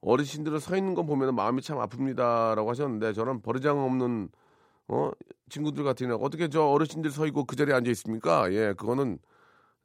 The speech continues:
저, 그러면 안 되죠. 그거는, 그거는 교육이 잘못된 거죠. 예. 보통은 노약자석도 비워놓긴 비워놔야 되는 거예요. 그죠? 예.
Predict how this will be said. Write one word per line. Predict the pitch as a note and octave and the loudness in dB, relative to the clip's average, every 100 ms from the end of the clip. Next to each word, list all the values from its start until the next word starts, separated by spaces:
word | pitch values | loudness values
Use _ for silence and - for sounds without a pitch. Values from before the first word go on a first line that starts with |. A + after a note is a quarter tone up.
| - | -4
저, | A2 G#2+ G2+ G2 | 0 2 2 0
그러면 | B2 C#3 | -2 -2
안 | A#2 | 0
되죠. | C#3 B2 G#2 | 0 2 0
그거는, | F#2+ A2 F#2+ | 0 -2 -2
그거는 | C3 D#3+ | -2 -2
교육이 | A#2+ C3 C#3 | 0 0 0
잘못된 | A#2+ B2 B2 B2 | 0 -2 -2 -2
거죠. | F#2 E2+ D2+ E2+ F#2 E2 | -2 -2 -2 -2 -2 -2
예. | F2 D2+ C2 _ - - - - - _ - _ | -4 -6 -10 _ -20 -20 -20 -20 -20 _ -20 _
보통은 | C3 B2+ D#3+ F#3 - - | -6 0 0 0 -2 -12
노약자석도 | A#2 B2+ E3+ D#3 F3 D#3+ C#3+ F#3 - | -4 2 2 2 -2 -2 -2 -4 -2
비워놓긴 | - E3 F#3 D#3 B2+ F3 | 6 8 8 4 2 -4
비워놔야 | C3+ D3+ F3 C3+ B2 | 0 4 4 4 4
되는 | D#3+ F3+ | 4 2
거예요. | C#3+ F#2+ F2 | 2 2 0
그죠? | F2+ F#2+ D#2+ F2+ - - | -4 -4 -2 -4 -8 -6
예. | F#2 F2 C#2+ | -4 -4 -4